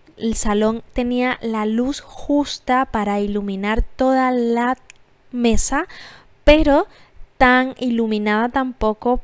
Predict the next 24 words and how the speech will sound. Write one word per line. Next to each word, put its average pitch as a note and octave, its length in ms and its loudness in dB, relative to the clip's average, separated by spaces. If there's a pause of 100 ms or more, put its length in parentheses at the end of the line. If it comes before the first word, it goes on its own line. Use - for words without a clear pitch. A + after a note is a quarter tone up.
para A3+ 300 0
que A3 120 -6
se G#3+ 120 -4
pudieran G3+ 560 -2
ver A3+ 260 0
las G3 340 -6
luces. F#3 500 -10 (320)
Quedó C#4 240 4
preciosa, A3 840 -2
aquí A3 260 -4
no A#3+ 220 0
hay B3 180 0
ningún A#3+ 520 -4
chuche - 380 -4
colocado, A3 720 0
aquí G3 300 -4
no F#3+ 140 -6
hay F#3+ 120 -4
nada, F#3+ 280 -4
esto C4 180 2
era G3+ 140 0
la F#3 100 -2
noche F3+ 320 -8
anterior. G3 640 -4